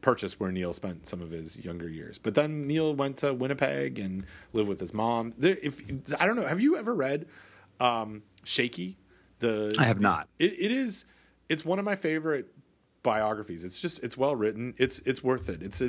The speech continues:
Speaker 1: it's a good, uh, check out Shaky. The, um, it's, uh, about Neil Young, and that's Neil Young's, uh, um, nickname growing up was Shaky.
Speaker 2: Hmm.
Speaker 1: Uh, and it go-, it sort of details the, this, his whole upbringing, and,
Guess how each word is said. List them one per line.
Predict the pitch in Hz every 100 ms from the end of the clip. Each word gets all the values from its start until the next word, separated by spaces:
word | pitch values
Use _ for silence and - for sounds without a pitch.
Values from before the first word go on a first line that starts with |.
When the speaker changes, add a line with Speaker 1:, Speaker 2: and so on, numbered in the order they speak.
| 127
Speaker 1:
it's | 143
a | 131
good, | 117 151 147 143 151
uh, | 147 143 131
check | 151 -
out | 160 -
Shaky. | - 131 143 147 139 - - - - 117
The, | 120 120 120 117 113
um, | 113 110 104 107 104 104
it's, | 104 - -
uh, | 101 98
about | 98 110 110
Neil | 110
Young, | 101 101 101
and | 95 98
that's | 101 -
Neil | 104 101
Young's, | 98 95 98 95
uh, | - 95 92 95 - - - _ -
um, | 95 92 90 90 92 - _
nickname | 110 107 - 101 95 95 98
growing | - 92 87
up | 87 -
was | 85 80 -
Shaky. | - 90 - - 104 _ -
Speaker 2:
Hmm. | 214 90 - _ _ _ _ _ - -
Speaker 1:
Uh, | 101 95 95
and | 131
it | 127 92 107
go-, | 110 117
it | 101
sort | 135
of | 110
details | 101 95 98 87 -
the, | 85 82
this, | 98 90 - - -
his | 104 92
whole | 98 95 95
upbringing, | 98 - 92 90 90 98 92
and, | 85 87